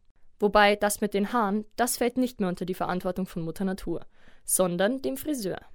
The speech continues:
Einmal bitte waschen, schneiden, föhnen. Die Frisur wird abgesprochen, die Hände werden angelegt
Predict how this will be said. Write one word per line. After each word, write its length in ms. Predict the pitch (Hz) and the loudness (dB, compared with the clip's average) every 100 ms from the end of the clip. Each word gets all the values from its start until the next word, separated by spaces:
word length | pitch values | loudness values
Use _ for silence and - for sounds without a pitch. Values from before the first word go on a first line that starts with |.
| - - - - - - | -20 -20 -20 -20 -20 -4
Einmal 320 | - 240 320 262 | 2 4 4 0
bitte 260 | 214 196 | -2 2
waschen, 320 | 208 302 269 | 2 2 -4
schneiden, 480 | 269 226 190 196 202 | -4 -2 0 0 -2
föhnen. 460 | 208 170 175 - 202 - - - - - - | -2 -6 -6 -10 -14 -18 -20 -20 -20 -20 -6
Die 100 | 226 | -4
Frisur 420 | - 202 - 233 | -2 -2 2 4
wird 140 | 180 - | 4 4
abgesprochen, 680 | 262 - - - - - 226 | 2 0 -8 -4 -4 -4 -2
die 120 | 294 | 2
Hände 240 | 403 262 | 2 2
werden 220 | 208 190 | 0 0
angelegt 640 | - 240 247 226 226 - | 2 2 2 2 2 0